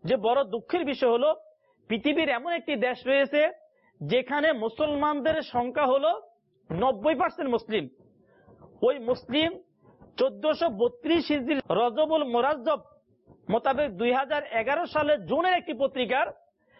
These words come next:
যেই প্রতিবেদন অনুযায়ী জানা যায়,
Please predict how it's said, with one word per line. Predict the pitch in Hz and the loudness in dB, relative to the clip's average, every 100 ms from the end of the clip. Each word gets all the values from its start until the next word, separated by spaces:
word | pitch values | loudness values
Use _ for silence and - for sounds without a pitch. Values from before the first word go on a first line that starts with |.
| - _ 151 | -20 _ -2
যেই | 196 247 240 214 | 2 2 0 -2
প্রতিবেদন | 254 269 277 254 240 302 269 - - _ _ - | 0 0 0 0 0 -2 -4 -12 -20 _ _ -2
অনুযায়ী | 233 294 277 277 247 294 - _ _ _ | 0 0 0 0 -2 -6 -10 _ _ _
জানা | 233 220 247 302 | -4 -2 0 2
যায়, | 247 240 | 2 -2